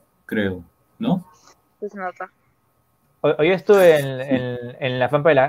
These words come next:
Speaker 3: en Pampa de Quinoa, en Pampa de Ayacucho.
Speaker 1: Estuviste ahí, estuviste
Speaker 3: Estuve ahí,
Speaker 1: presente.
Speaker 3: estuve ahí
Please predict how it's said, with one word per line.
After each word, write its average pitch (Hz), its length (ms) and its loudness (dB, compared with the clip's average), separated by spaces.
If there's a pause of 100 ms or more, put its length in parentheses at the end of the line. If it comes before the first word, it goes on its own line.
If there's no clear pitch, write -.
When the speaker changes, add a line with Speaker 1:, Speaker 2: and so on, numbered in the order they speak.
(160)
Speaker 3:
en 123 100 -6
Pampa 151 220 4
de 135 120 4
Quinoa, 143 440 -6
en 120 60 -16
Pampa 127 180 -4
de 131 60 4
Ayacucho. 123 200 0
Speaker 1:
Estuviste 143 440 6
ahí, 107 260 2
estuviste 113 500 -8
Speaker 3:
Estuve 156 140 6
ahí, 151 100 6
Speaker 1:
presente. 156 200 2
Speaker 3:
estuve 151 260 0
ahí 147 420 -2